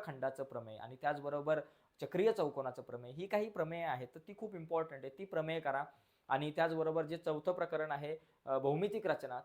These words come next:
ते प्रकरण चांगलं करा, म्हणजे हा एक बोनस झाला, म्हणजे चाळीस प्लस हे मार्क काही तुम्हाला मिळतील. तर ते अशा प्रकारे जर तुम्ही, अ, स्ट्रॅटर्जी जर आखली, अभ्यास केला तर तुम्ही नक्कीच पास होऊ शकता. म्हणजे ज्या गणित, विद्यार्थ्याचा गणितात झिरो अभ्यास झालाय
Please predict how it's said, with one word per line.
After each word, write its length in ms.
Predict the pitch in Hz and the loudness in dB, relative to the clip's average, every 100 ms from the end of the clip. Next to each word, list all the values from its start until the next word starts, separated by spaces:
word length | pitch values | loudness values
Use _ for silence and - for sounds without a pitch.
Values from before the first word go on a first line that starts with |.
| - | 2
ते 80 | 220 | 2
प्रकरण 460 | 202 190 180 185 | 4 2 2 0
चांगलं 400 | 185 - 151 151 | -4 -2 0 0
करा, 260 | 147 120 113 | 0 -2 -4
म्हणजे 180 | 127 147 | -4 4
हा 180 | 175 | 8
एक 200 | 220 202 | 8 6
बोनस 300 | 170 175 190 | 2 2 2
झाला, 280 | 165 123 104 | 2 0 -4
म्हणजे 300 | 113 135 185 185 _ _ - | -6 -4 -4 -4 _ _ 8
चाळीस 340 | 151 196 202 | 10 8 4
प्लस 360 | - 196 202 - - 151 | 2 2 2 -6 -8 -2
हे 120 | 170 | 2
मार्क 300 | 170 135 143 | 2 2 0
काही 280 | 139 123 131 | -4 -4 -6
तुम्हाला 340 | 127 120 120 | -8 -6 -4
मिळतील. 340 | 123 120 127 131 _ _ | -6 -8 -10 -16 _ _
तर 40 | 170 - | -12 -2
ते 100 | 196 | 2
अशा 280 | 202 165 - | 4 2 0
प्रकारे 340 | 185 180 180 180 | -2 0 0 -2
जर 100 | 185 185 | -4 -4
तुम्ही, 340 | 170 180 170 | -4 -2 -4
अ, 100 | 156 | -6
स्ट्रॅटर्जी 480 | 156 143 156 151 160 | 0 0 0 -4 -4
जर 120 | 170 | -2
आखली, 440 | 156 135 160 160 - | -2 0 2 2 0
अभ्यास 360 | 123 123 147 147 | -4 0 -2 0
केला 260 | 180 160 - - _ - | 4 4 2 -6 _ -10
तर 60 | |
तुम्ही 200 | 185 233 | -4 -2
नक्कीच 320 | 240 240 294 | -2 0 -2
पास 240 | - 196 180 | 6 8 8
होऊ 140 | 165 | 4
शकता. 280 | 156 131 123 | 0 -6 -6
म्हणजे 200 | 123 147 | -6 0
ज्या 120 | 165 | 2
गणित, 260 | 165 180 175 | 0 -2 -8
विद्यार्थ्याचा 500 | 156 151 170 175 175 | -6 -4 -4 -4 -8
गणितात 300 | 165 170 185 | -8 -6 -8
झिरो 260 | 147 143 175 | -6 4 6
अभ्यास 320 | 175 165 165 | 6 4 2
झालाय 300 | 127 139 | 4 4